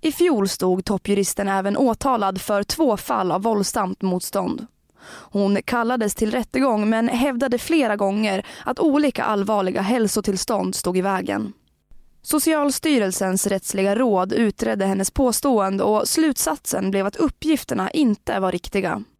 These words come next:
Trots rådets tillrättavisning dök hon inte upp vid förhandlingen då hon hävdade att hon blivit misshandlad. Sex månader senare kunde rättegången äga rum som ledde till att rätten dömde kvinnan till dagsböter,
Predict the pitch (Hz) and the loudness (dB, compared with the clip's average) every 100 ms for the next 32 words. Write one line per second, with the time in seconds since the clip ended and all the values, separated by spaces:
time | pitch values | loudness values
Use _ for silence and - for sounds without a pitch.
0 | _ _ _ _ _ - 330 294 - 196 | _ _ _ _ _ -2 -2 0 -2 0
1 | 185 185 190 - 202 208 - 208 240 208 | 0 -2 -4 -2 -2 -2 -4 -2 0 0
2 | - 190 190 196 202 - 208 - 294 226 | 0 0 0 0 -2 0 -2 0 2 0
3 | - 294 277 - 190 214 254 233 185 156 | 0 0 0 -2 -2 0 0 0 0 -2
4 | - - - 285 302 254 262 233 262 180 | -4 -8 -8 0 2 2 0 0 -2 -2
5 | - 185 180 175 196 175 - 208 170 131 | -2 -2 -2 0 0 0 0 -2 -2 -4
6 | - _ _ _ _ _ _ - _ _ | -6 _ _ _ _ _ _ -20 _ _
7 | - - 339 - - 208 185 185 196 240 | -6 -2 -2 -2 0 2 2 0 0 2
8 | 208 233 185 - 196 196 214 240 240 247 | 2 2 0 0 0 2 0 -2 -2 0
9 | 226 196 180 202 233 285 185 190 - - | 2 0 -2 0 2 2 2 -2 -4 -2
10 | 214 214 277 285 240 311 247 196 202 269 | 0 0 2 0 0 -2 0 -2 0 -2
11 | - - 190 202 285 240 254 294 214 190 | -2 -4 -4 0 0 2 2 0 0 0
12 | 185 180 202 190 185 226 254 - - 262 | 0 -2 0 0 0 -4 -4 -6 -2 -2
13 | 202 - - | -2 -6 -8